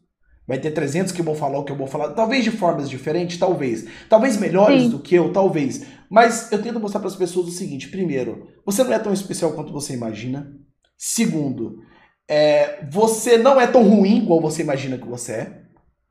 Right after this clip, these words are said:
Speaker 1: porque a gente tem mania de se achar o pior, o mais grotesco, o mais bizarro, E
Speaker 2: Eu
Speaker 1: terceiro
Speaker 2: acho que a mania de achar o, de se achar o pior é melhor do que a mania de se achar o fodão.
Speaker 1: É, eu
Speaker 2: Eu
Speaker 1: concordo,
Speaker 2: acho.
Speaker 1: eu concordo.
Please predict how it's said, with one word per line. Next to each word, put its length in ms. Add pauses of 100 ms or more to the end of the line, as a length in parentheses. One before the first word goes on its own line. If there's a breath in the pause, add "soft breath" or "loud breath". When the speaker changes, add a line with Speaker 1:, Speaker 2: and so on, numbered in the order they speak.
(140)
Speaker 1:
porque 140
a 40
gente 220
tem 100
mania 300
de 80
se 140
achar 160
o 80
pior, 360
o 220
mais 160
grotesco, 600
o 40
mais 400
bizarro, 680 (840 soft breath)
E 40
Speaker 2:
Eu 60
Speaker 1:
terceiro 440
Speaker 2:
acho 140
que 80
a 80
mania 440
de 80
achar 380
o, 60 (140)
de 120
se 160
achar 260
o 60
pior 340
é 60
melhor 260
do 60
que 80
a 40
mania 320
de 140
se 100
achar 240
o 60
fodão. 680
Speaker 1:
É, 140
eu 120
Speaker 2:
Eu 180
Speaker 1:
concordo, 420
Speaker 2:
acho. 100
Speaker 1:
eu 120
concordo. 580